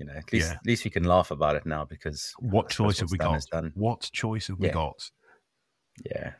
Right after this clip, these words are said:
Speaker 2: Um,
Speaker 1: Yeah.
Speaker 2: but yeah, um, I think that's about that done, isn't it?
Speaker 1: Yeah. Short and
Speaker 2: Bit of
Speaker 1: sweet
Speaker 2: a
Speaker 1: one tonight.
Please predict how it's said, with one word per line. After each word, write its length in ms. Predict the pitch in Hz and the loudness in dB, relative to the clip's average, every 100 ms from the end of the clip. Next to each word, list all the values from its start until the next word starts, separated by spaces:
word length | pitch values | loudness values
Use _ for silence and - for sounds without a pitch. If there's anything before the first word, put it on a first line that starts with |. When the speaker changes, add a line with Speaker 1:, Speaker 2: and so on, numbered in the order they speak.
| _ - | _ -8
Speaker 2:
Um, 460 | 85 85 85 85 - - | -6 -4 -4 -8 -10 -14
Speaker 1:
Yeah. 180 | - - _ - _ _ _ _ - | -14 -14 _ -20 _ _ _ _ 0
Speaker 2:
but 120 | 107 | 4
yeah, 240 | 113 156 - _ _ 101 | 6 6 4 _ _ -2
um, 360 | 98 95 92 - | -2 0 -4 -6
I 80 | 107 | -4
think 220 | - 170 | -2 -2
that's 200 | 92 - | -2 0
about 200 | 95 104 | 0 4
that 160 | 107 85 | 4 4
done, 180 | 123 156 | 2 2
isn't 200 | 104 - | 0 0
it? 180 | - - _ _ - _ _ _ | -4 -6 _ _ -20 _ _ _
Speaker 1:
Yeah. 400 | - 104 113 117 101 _ _ _ _ _ _ _ _ _ _ _ _ - | -4 2 4 2 0 _ _ _ _ _ _ _ _ _ _ _ _ -12
Short 260 | - 113 104 | -2 -2 2
and 60 | |
Speaker 2:
Bit 20 | 101 | 2
of 60 | |
Speaker 1:
sweet 100 | 87 | 4
Speaker 2:
a 80 | 95 | 4
Speaker 1:
one 100 | 90 | 2
tonight. 300 | - 104 107 | -2 -4 -4